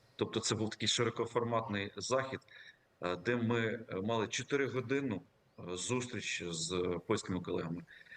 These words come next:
Е, дуже важливо проводити ці зустрічі, тому що коли Польський фермер бачить українського фермера. Асоціація спілкується на рівень,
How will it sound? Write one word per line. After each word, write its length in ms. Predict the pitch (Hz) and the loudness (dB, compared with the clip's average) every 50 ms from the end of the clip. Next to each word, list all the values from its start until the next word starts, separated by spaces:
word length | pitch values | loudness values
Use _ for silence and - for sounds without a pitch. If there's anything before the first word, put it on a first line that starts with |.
| - - - - - | -18 -18 -20 -10 -4
Е, 340 | - 87 87 90 90 92 92 - - - - _ - | -2 0 0 2 0 0 -2 -4 -8 -16 -20 _ 2
дуже 220 | 143 156 131 135 | 2 4 4 4
важливо 340 | 117 110 107 101 113 107 95 | 4 4 4 4 2 2 2
проводити 400 | 85 98 95 92 92 82 - 85 | 2 2 0 0 0 -2 -6 -6
ці 160 | - - 95 | -4 -4 -4
зустрічі, 420 | 87 87 82 - - - - - _ | -4 -4 -6 -8 -8 -10 -10 -10 _
тому 220 | - - 107 123 131 | -4 0 0 2 2
що 240 | 123 - 139 117 - | 2 2 2 0 2
коли 480 | - 120 120 127 131 127 120 - - - - - - - - - | 0 2 4 6 4 4 2 0 -4 -10 -14 -18 -18 -16 2 2
Польський 300 | 143 139 - - 156 135 | 2 2 4 0 -2 2
фермер 360 | - 127 113 104 98 98 90 | 2 2 2 4 2 0 2
бачить 440 | 82 110 120 117 - - - - - | 4 4 4 4 2 -2 -4 -10 -12
українського 500 | - - 110 113 113 110 104 - 95 90 | -6 -2 0 2 2 2 0 -2 -4 -4
фермера. 500 | - - 95 87 87 85 82 85 87 - - _ - - - - | 0 0 0 0 0 -4 -4 -4 -6 -8 -12 _ -20 -20 -6 -4
Асоціація 640 | - - - - 113 - - 127 131 127 - - 110 | -4 -2 -2 -4 -4 0 2 2 2 2 2 -4 -6
спілкується 600 | - - 120 117 - 120 120 120 120 - 113 104 | -2 -2 -4 -2 0 0 0 0 0 0 0 2
на 140 | 104 110 107 | 2 2 2
рівень, 260 | 117 117 113 104 | 2 2 0 0